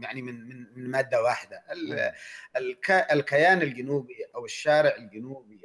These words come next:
Speaker 1: أو الشعب الجنوبي هو متعدد الأمزجة والأهواء والرغبات والطموح والتطلعات، وهناك، آه، بعض الأمور التي أشرتم إليها وأشار إليها ال-، الأخ، آه،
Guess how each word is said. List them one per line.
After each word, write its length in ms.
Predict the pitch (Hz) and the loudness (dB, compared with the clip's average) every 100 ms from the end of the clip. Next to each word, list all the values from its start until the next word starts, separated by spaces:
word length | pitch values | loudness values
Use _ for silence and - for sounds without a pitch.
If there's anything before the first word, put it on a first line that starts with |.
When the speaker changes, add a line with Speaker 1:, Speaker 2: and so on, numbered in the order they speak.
| - | -10
Speaker 1:
أو 120 | 110 | -10
الشعب 360 | 107 - 156 123 | -6 0 0 0
الجنوبي 400 | 117 135 143 135 | -8 -6 -2 -2
هو 60 | |
متعدد 540 | 127 - 107 135 117 98 | -2 -4 -2 -2 -6 -10
الأمزجة 640 | 85 135 113 120 120 117 | -8 -8 -8 -6 -2 -2
والأهواء 760 | 110 101 110 120 127 120 - | -2 -2 -2 0 4 4 2
والرغبات 800 | 117 113 113 113 113 123 120 - | -2 0 0 0 2 2 2 -2
والطموح 1040 | 117 131 127 123 117 _ 127 135 139 127 - | -6 -4 -4 -6 -10 _ -8 -2 -2 -4 -6
والتطلعات، 1700 | 117 131 131 117 110 - - - - _ 156 151 147 131 127 180 180 - - - | -4 -2 0 2 0 -2 -12 -16 -16 _ 2 4 6 6 6 4 0 -14 -20 -14
وهناك، 760 | 143 208 214 214 240 247 - | 0 4 6 6 6 4 2
آه، 560 | 202 190 175 165 156 147 _ | 6 8 8 8 4 -2 _
بعض 180 | 170 165 | -8 -6
الأمور 280 | 160 170 165 | -8 -10 -10
التي 400 | 147 143 151 - | -8 -10 -10 -10
أشرتم 420 | - 151 - 123 110 | -12 -18 -20 -20 -20
إليها 480 | 127 123 110 117 135 | -10 -8 -6 -6 -6
وأشار 420 | 107 117 117 110 | -6 -10 -14 -14
إليها 380 | 107 110 104 95 | -14 -16 -14 -16
ال-، 360 | 90 87 92 | -16 -18 -16
الأخ، 360 | 85 - _ 101 | -16 -16 _ -14
آه، 300 | 95 92 | -12 -14